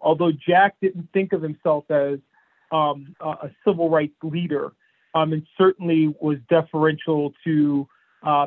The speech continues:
people like the Reverend Doctor Martin Luther King. In fact, he was looking for ways to elevate, um, his activism. And he did that not at the front of a protest line, although he certainly, um,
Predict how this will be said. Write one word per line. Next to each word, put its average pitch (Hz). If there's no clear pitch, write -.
people 175
like 147
the 156
Reverend 151
Doctor 143
Martin 143
Luther 143
King. 165
In 160
fact, 185
he 202
was 170
looking 190
for 185
ways 139
to -
elevate, 151
um, 147
his 165
activism. 147
And 165
he 226
did 247
that -
not 185
at 208
the 185
front 175
of 151
a 151
protest 170
line, 147
although 151
he 156
certainly, 156
um, 143